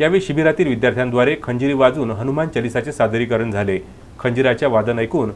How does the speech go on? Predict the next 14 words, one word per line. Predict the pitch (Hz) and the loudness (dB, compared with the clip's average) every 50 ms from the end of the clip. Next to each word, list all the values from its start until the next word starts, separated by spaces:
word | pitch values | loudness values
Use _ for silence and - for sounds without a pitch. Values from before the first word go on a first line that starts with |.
| - - - - - | -10 -16 -16 -8 -4
मन | 127 135 160 | -2 -2 -2
प्रसन्न | 165 - 120 - 139 131 127 | 0 -2 -2 -2 -2 -2 0
झाले. | 113 107 113 113 123 139 143 - - - - - - - | 2 2 2 2 2 0 -2 -4 -10 -16 -20 -12 -4 -2
ते | 165 | -2
म्हणाले | 170 143 123 131 135 131 131 | 0 0 0 0 2 0 0
की, | 127 135 151 196 - - | 0 -2 -4 -6 -6 -4
"आनंदाचा | - 117 123 151 160 170 175 165 - 175 | -2 0 0 0 0 0 0 0 0 0
महामार्ग | 151 117 104 113 120 123 131 139 139 160 139 | 0 0 0 0 2 2 2 0 0 0 2
दाखविणाऱ्या | 117 110 107 - 131 127 123 123 131 | 2 0 2 0 -2 0 0 2 2
राष्ट्रसंतांच्या | 123 120 113 - - 147 127 - 147 139 143 151 147 147 - 165 | 2 0 0 -2 -4 -8 -6 -6 -6 -2 -2 -2 -2 -2 -4 -2
भूमीत | 117 110 110 120 147 131 101 - - - - - | -2 -2 -2 -2 -2 -4 -4 -6 -12 -18 -8 -2
आपण | 117 120 - 170 156 | -2 0 0 0 0
जन्मला | 139 131 123 123 135 143 151 | 0 0 0 0 2 4 4
आहात. | 120 101 104 101 | 4 6 4 2